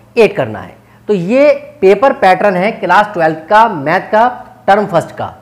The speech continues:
ठीक है, और इसकी duration ninety minutes होगी और forty marks का paper होना है आपको। ओके, अ, देखिए guys, जैसा paper आना ये मैंने आपको पूरा explain कर दिया।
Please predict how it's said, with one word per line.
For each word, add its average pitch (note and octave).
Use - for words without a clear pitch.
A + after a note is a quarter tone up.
ठीक F3+
है, C4+
और A#3
इसकी C4
duration G#3+
ninety D3
minutes G#3+
होगी A#3
और A#3
forty A#3+
marks B3
का A#3+
paper C#3
होना G#2+
है G#2
आपको। G#2+
ओके, A#3+
अ, -
देखिए G3+
guys, B3
जैसा G#3+
paper A3
आना A3
ये A3
मैंने G#3+
आपको F#3
पूरा G3
explain E3
कर F3
दिया। F3